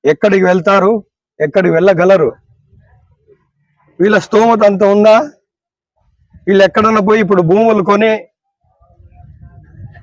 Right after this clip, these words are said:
ఇల్లు నిర్మించుకునేంత వీళ్ళ దగ్గర ధనం ఉందా? మూడు వందలకో, నాలుగు వందలకో, ఐదు వందలకో పని చేసుకొని వాళ్ళ జీవనం కొనసాగించే వాళ్ళు.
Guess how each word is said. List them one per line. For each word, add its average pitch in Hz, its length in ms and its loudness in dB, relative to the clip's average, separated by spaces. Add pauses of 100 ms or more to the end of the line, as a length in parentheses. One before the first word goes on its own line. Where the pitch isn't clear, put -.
(1120)
ఇల్లు 214 180 0
నిర్మించుకునేంత 208 760 -2
వీళ్ళ 196 200 0
దగ్గర 190 300 -2
ధనం 202 300 0
ఉందా? 202 260 0 (300)
మూడు 202 200 0
వందలకో, 202 480 2
నాలుగు 202 340 2
వందలకో, 196 400 2
ఐదు 202 300 4
వందలకో 202 440 0
పని 196 220 0
చేసుకొని 196 480 -2 (680)
వాళ్ళ 185 380 0 (960)
జీవనం 214 400 0
కొనసాగించే 180 680 0
వాళ్ళు. 151 340 -2